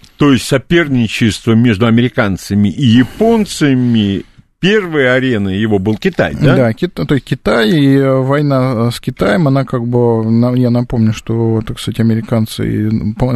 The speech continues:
Speaker 2: начали помогать, с одной стороны, китайцам, с другой стороны, экономическое давление на Японию. И в итоге это вылилось в конфликт, который полыхал там с сорок первого по сорок пятый год.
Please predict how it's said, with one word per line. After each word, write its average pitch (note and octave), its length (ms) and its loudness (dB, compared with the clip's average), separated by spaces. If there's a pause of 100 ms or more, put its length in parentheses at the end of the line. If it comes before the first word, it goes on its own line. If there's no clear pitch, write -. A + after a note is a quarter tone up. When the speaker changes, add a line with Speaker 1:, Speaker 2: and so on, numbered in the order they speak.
Speaker 2:
начали A#2 320 -2
помогать, B2+ 720 -4 (240)
с - 80 -6
одной F3+ 240 0
стороны, E3+ 340 -2
китайцам, D#3 420 -2
с B2 40 -4
другой B2+ 280 0
стороны, A#2 460 0 (440)
экономическое B2+ 720 -2
давление A2+ 540 2
на A2 300 2
Японию. E3 640 0 (560)
И A#2 260 2
в A#2 120 -2
итоге F3+ 400 -2
это B2+ 400 0
вылилось C3+ 720 -2
в A2+ 600 -2
конфликт, B2+ 480 -4
который A#2 720 -2 (480)
полыхал A#2 420 -4
там A2 200 -4
с - 40 -12
сорок A2+ 280 -6
первого A#2+ 260 -2
по A2+ 120 -8
сорок A#2 280 -6
пятый A2 260 -6
год. A#2 160 -6